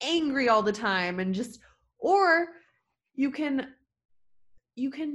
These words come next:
learn from it and you can grow and you can try to be better and you can say, like, "Okay, this is how it is. Like, how can I move forward into every moment and,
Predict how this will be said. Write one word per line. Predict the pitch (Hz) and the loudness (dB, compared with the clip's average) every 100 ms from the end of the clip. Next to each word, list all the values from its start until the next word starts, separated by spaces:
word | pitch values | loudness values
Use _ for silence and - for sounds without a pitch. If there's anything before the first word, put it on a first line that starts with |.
| 262 | -4
learn | 214 277 381 | -4 -4 -4
from | 392 403 | -4 -4
it | 349 294 | -4 -6
and | 269 | -6
you | 285 | -8
can | 294 311 | -8 -8
grow | 269 240 - 80 - 285 | -6 -6 -4 -2 0 -2
and | 247 247 | -2 -2
you | 254 | -2
can | 320 285 240 214 - _ | 0 0 -2 -6 -18 _
try | - 254 240 285 | -6 -2 0 0
to | 294 | 0
be | 277 | -2
better | 240 214 240 240 214 | 0 0 0 0 -2
and | 208 | -4
you | 214 | -6
can | 220 247 | -6 -6
say, | 247 220 | -4 -2
like, | 214 208 | -2 -2
"Okay, | 202 226 247 226 202 | 0 0 0 -2 -2
this | 196 233 | -4 -6
is | 240 | -4
how | 247 233 220 | 0 0 0
it | |
is. | 214 208 196 190 | -2 -2 -2 -2
Like, | 180 180 _ _ _ _ _ _ _ _ _ _ _ _ _ _ _ _ - | -4 -4 _ _ _ _ _ _ _ _ _ _ _ _ _ _ _ _ -16
how | - 233 233 | -4 0 0
can | 247 269 | -2 -2
I | 214 214 214 214 | 2 2 0 -2
move | 208 202 220 233 226 | -4 -4 -2 -2 -2
forward | 226 220 214 | 0 2 2
into | 208 220 - | 2 -2 -2
every | 202 208 | -2 -2
moment | 196 185 190 185 170 - | -2 -2 -2 -2 -4 -4
and, | 180 170 170 | -6 -6 -6